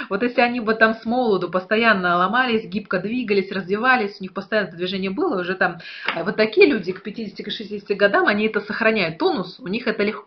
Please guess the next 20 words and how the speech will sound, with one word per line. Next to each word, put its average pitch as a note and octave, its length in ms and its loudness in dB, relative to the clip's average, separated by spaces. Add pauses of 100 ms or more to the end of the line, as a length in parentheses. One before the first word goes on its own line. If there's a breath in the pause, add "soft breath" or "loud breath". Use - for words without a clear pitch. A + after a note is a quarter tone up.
легче A3 360 2
даётся. D#3 460 -6 (380 loud breath)
Те, B3+ 120 4
кто B3+ 200 -2
меньше A4+ 320 -2
тонус A#3+ 280 -2
сохранили, G#3 520 2
им D#4+ 100 -2
это D#4 140 -4
тяжелее A3+ 380 0
даётся, D#3 300 -4
но F#3+ 60 -4
в G#3 40 -2
любом C#4 260 -4
случае - 220 -8
всё A3 100 -4
зависит G#3+ 280 0
от A3 160 0
выбора. D3 280 -10 (440 loud breath)
И, G#4 60 4